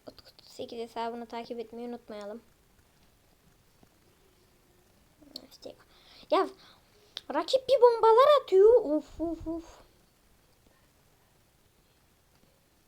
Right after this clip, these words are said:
Aba o. Hem de adam beni nasıl vurdu be.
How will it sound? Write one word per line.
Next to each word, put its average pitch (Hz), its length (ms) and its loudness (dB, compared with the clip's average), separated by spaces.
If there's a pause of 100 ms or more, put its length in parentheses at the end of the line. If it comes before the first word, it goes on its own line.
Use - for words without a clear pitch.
(1000)
Aba 226 160 -8
o. 214 260 -12 (2000)
Hem 233 140 -14
de 226 60 -8
adam 220 280 -10
beni 214 200 -14
nasıl 208 240 -14
vurdu 233 120 -14 (120)
be. - 140 -16